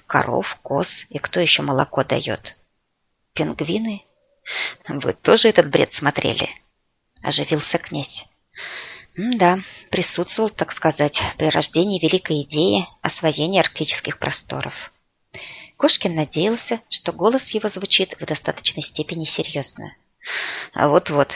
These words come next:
так всем и говорите, а то мало ли. Но пингвинов, думаю, в Подкозельске не держали. К Вильяминовым возвращаясь, жили они, жили, женились.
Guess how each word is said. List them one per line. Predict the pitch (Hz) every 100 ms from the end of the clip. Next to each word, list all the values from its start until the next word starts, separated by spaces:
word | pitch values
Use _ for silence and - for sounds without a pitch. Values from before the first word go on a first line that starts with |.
| -
так | - -
всем | - 170 160
и |
говорите, | 160 151 147 - - - - _
а | - -
то | - 139
мало | - 170
ли. | 165 - 151 - _ _ _ - - - - - - - -
Но | 170 240
пингвинов, | 226 208 208 226 180
думаю, | 208 208
в | -
Подкозельске | 175 - 165 170 - -
не | 165
держали. | 156 160 - 156 - - - _ _ _ _ - - -
К | -
Вильяминовым | 156 160 160 175 170 151 151
возвращаясь, | 151 143 - - 233 185 - - - - _ -
жили | - 233 233
они, | 202 175
жили, | 160 165 170 214 233 _ _
женились. | - 185 151 156 - - -